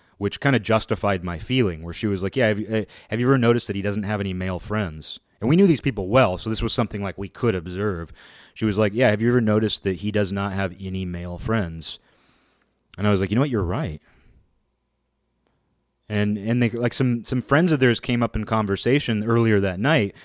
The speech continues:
They involved, like, a husband, and he, he said something bad about the guy. And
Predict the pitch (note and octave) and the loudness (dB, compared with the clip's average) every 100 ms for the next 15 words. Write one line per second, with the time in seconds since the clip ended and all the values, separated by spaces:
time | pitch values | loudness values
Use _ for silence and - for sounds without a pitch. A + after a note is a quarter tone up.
0 | - - - A#2 A2 A2+ A2 G#2 G#2 F#2 | -20 -10 0 0 4 6 6 4 0 -2
1 | - C3+ A#2+ G#2 F#2 G2 G#2+ G2+ A#2 A#2+ | 2 2 2 -2 -2 -4 -4 -2 -2 0
2 | A2 A#2+ G#2+ F#2+ G2+ A2+ A2 F#2 - F2 | 0 -2 -2 -4 -2 0 0 -4 -6 -10
3 | E2+ D#2 D2 - - - _ - G#2+ G#2+ | -8 -8 -14 -20 -20 -20 _ -8 -2 0
4 | G#2+ G2+ | 0 -4